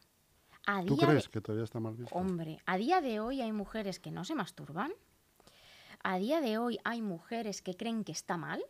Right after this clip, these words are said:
Speaker 1: Y a día de hoy hay mujeres que se acuestan con sus maridos, básicamente, y hablando en plata, para que no se vaya con otra. Eso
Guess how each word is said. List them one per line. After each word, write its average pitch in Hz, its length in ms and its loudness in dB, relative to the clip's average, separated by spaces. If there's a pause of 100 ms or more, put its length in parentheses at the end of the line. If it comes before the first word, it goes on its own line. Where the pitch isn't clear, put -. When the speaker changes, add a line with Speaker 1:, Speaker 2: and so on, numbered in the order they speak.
(1040)
Speaker 1:
Y 226 100 0
a 214 60 4
día 226 200 0
de 285 180 2
hoy 254 180 2
hay 262 80 0
mujeres 233 400 -2
que 240 100 -6
se 196 100 -4
acuestan 214 400 -4
con 208 200 -2
sus 233 240 -8
maridos, 254 560 -4 (880)
básicamente, 220 840 0
y 302 80 2
hablando 214 260 0
en 302 100 -4
plata, 208 260 -2 (200)
para 180 220 -6
que 170 80 -8
no 190 100 -4
se 320 80 -6
vaya 311 200 -2
con - 140 -6
otra. - 320 -4 (1000)
Eso 277 180 -2